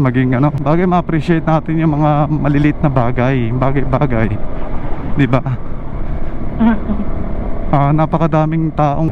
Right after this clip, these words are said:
Speaker 1: mas gusto eh, nasa kalagayan nyo. Di ba? Sila mas hirap kesa sa inyo, kesa sa atin. Pero dire-diretso pa rin sila, nalaban sila. Di ba? Kaya dapat,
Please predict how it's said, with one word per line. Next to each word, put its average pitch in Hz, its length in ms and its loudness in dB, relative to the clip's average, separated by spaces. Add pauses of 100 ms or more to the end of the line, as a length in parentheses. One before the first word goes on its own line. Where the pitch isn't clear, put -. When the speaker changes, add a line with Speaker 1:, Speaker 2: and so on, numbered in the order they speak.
Speaker 1:
mas 139 240 4
gusto 151 340 0
eh, 147 220 2
nasa 139 340 0
kalagayan 123 640 0
nyo. 127 300 0 (800)
Di 127 80 2
ba? 117 260 2 (340)
Sila 160 280 2
mas 151 240 -2
hirap 156 400 0
kesa 147 180 0
sa - 140 -4
inyo, 127 400 2 (180)
kesa - 140 -2
sa 165 140 2 (100)
atin. 120 360 0 (1040)
Pero 151 400 2
dire-diretso 143 640 0
pa 156 120 0
rin 143 120 0
sila, 156 240 0
nalaban 123 480 0
sila. 127 320 2 (1300)
Di 143 80 2
ba? 123 320 0 (1300)
Kaya 143 160 2
dapat, 147 560 0